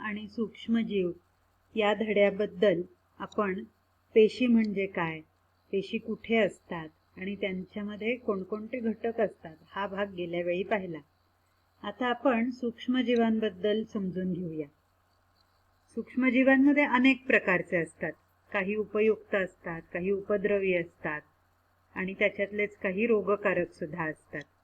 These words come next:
सूक्ष्मजीव कुठे कुठे असू शकतात? तर बर्फाळ प्रदेशापासून समुद्राच्या तळापर्यंत ते गरम अशा सल्फरच्या उकळत्या पाण्यामध्ये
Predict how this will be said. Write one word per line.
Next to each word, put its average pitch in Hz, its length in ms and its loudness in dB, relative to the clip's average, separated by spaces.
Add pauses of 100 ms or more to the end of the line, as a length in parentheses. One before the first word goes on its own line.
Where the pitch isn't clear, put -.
(1400)
सूक्ष्मजीव 269 500 2
कुठे 294 380 0
कुठे 302 300 0
असू 226 280 -2
शकतात? 160 500 -10 (1000)
तर 233 300 4 (640)
बर्फाळ 208 560 4
प्रदेशापासून 202 1040 0 (520)
समुद्राच्या 220 600 0 (100)
तळापर्यंत 226 800 2 (1080)
ते 233 260 -2 (260)
गरम 220 580 6
अशा 220 480 -4
सल्फरच्या 208 960 -2 (120)
उकळत्या 208 600 0
पाण्यामध्ये 196 880 -2